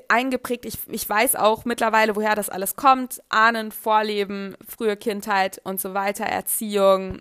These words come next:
Ähm, ich hab da sehr viel zu mir genommen. Meine Seele will da gerade sehr viel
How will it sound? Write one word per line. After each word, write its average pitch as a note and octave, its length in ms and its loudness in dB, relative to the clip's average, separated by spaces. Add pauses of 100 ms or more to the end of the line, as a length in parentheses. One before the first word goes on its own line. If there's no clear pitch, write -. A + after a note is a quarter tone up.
(140)
Ähm, F#3 260 -2
ich F#3+ 100 -10
hab G3+ 120 -10
da F#3+ 140 -2
sehr G3+ 200 -4
viel F#3+ 280 -8
zu - 220 -4
mir D4+ 220 0
genommen. G3+ 360 0
Meine F#3 180 -2
Seele F#3+ 320 -6 (640)
will C4 200 4
da C4+ 120 6
gerade A3+ 280 2
sehr A3 180 4
viel A3 240 -6